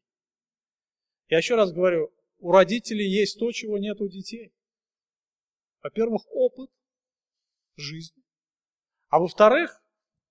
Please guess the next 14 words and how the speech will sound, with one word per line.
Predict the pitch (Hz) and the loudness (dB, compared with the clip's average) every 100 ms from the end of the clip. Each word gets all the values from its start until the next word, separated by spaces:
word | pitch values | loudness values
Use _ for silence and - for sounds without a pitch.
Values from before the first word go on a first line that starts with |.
| _ _ _ _ - | _ _ _ _ -14
заповедь | 139 156 - 196 196 165 | -14 -14 -20 -20 -20 -20
Божья. | 220 220 151 _ _ _ _ _ _ _ _ _ - | -20 -20 _ _ _ _ _ _ _ _ _ _ -12
Заповедь. | - 247 - 147 | -6 -6 -8 -10
Так | - 277 | 0 2
сказал | - 277 240 262 240 | 2 2 4 4 2
Бог. | 202 294 - - _ _ _ | 6 6 6 0 _ _ _
Это | - 202 | -2 0
не | 269 | 0
потому, | 247 277 311 | 2 2 2
что | - 226 | -2 0
там | 214 190 | 0 2
мама, | 226 240 208 | 0 0 -2
папа | - 240 233 | 2 2 2
умные. | 226 240 254 233 202 147 - | 0 -2 -2 -2 -2 -2 -6